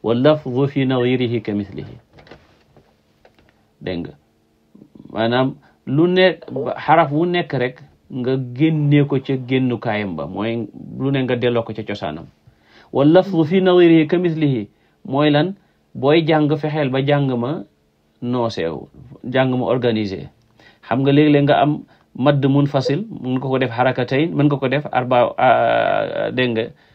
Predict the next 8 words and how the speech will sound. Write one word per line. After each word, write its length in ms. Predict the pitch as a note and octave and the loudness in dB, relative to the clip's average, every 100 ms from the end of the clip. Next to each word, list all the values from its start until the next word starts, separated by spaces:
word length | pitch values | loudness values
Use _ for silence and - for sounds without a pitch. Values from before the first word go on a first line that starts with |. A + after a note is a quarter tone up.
| _ _ - | _ _ -6
ah, 1080 | - A#1 G1+ G1+ G1+ G1+ G1+ G1+ G1+ G1+ G1+ G1+ - _ - _ | -2 0 0 -2 -4 -8 -8 -8 -8 -8 -10 -14 -20 _ -20 _
arba 300 | C3+ C#3 C3+ | 0 4 2
harakaat. 420 | A2+ A#2+ A2+ F2+ - _ _ _ _ _ _ _ _ _ _ _ _ _ _ | 4 -2 0 -4 -4 _ _ _ _ _ _ _ _ _ _ _ _ _ _
Mad-, 260 | A#2 A#2+ C3 | -4 -4 -4
madd 220 | C3+ D3 C#3+ | 0 2 4
munfasil 440 | D3 C#3+ B2 B2+ | 2 2 -2 -2
mooy 160 | B2 A2 | -2 -2
lan? 180 | A2 | -2